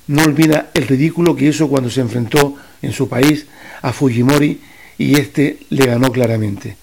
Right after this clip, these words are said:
El escritor abrazó a la izquierda en su juventud y en su primera madurez,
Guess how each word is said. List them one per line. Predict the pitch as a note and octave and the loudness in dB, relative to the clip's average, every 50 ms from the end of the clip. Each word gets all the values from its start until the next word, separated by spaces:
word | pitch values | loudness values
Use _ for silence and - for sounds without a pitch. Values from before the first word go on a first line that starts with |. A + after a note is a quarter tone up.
| - - - - - - - - - | -20 -20 -20 -20 -18 -18 -18 -20 -6
El | - C3+ B2 | -2 -2 -2
escritor | C3 A#2+ - D3+ C#3 C#3 F#3 F#3 F#3+ - - - - _ - - | -2 -2 -2 -4 0 2 2 2 2 0 -4 -12 -20 _ -8 -4
abrazó | - C3+ B2 B2 A#2 - - D#3 D3+ D3 D3+ - - - - - - - | -2 -2 0 -2 -2 -2 0 0 0 0 -2 -6 -14 -20 -20 -20 -14 -6
a | - - | -4 -4
la | A#2 | -4
izquierda | A2 - - E3+ D#3 C3+ C3+ C#3+ D#3+ - - | -4 -4 -2 0 0 2 2 0 -2 0 -2
en | - C3 | -4 -4
su | A2 - C3 | -2 -4 -6
juventud | A2+ B2+ B2 A#2+ A#2+ A#2 - - D#3 D3+ D3+ D3+ - - - - - - - - | -4 -2 -2 -2 -2 -2 0 2 4 4 4 2 -4 -14 -20 -20 -20 -20 -10 -2
y | D3 D3 | 0 2
en | D3 C3+ | 2 2
su | - - C#3+ | 2 -2 -2
primera | C3 C#3 C#3 C#3 C#3+ C3+ C3+ | 0 2 2 2 2 2 0
madurez, | B2+ B2+ A#2+ A#2+ C3 C#3+ B2 G2+ | 0 0 0 2 2 0 0 -2